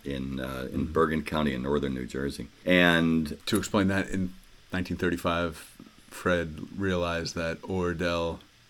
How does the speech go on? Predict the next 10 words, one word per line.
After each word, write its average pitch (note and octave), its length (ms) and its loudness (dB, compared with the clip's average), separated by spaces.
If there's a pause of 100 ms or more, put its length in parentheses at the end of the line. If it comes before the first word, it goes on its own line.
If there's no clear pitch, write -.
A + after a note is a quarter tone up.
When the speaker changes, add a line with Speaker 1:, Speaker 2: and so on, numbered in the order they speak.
(680)
Speaker 2:
wasn't G2 280 2
the E2+ 80 -10
place F#2 220 2
to - 100 -12
be, F2 160 2
and E2 100 0
Westwood E2+ 440 -2
was. E2 440 0
Speaker 1:
Westwood D#2+ 380 0
was, C#2 400 -4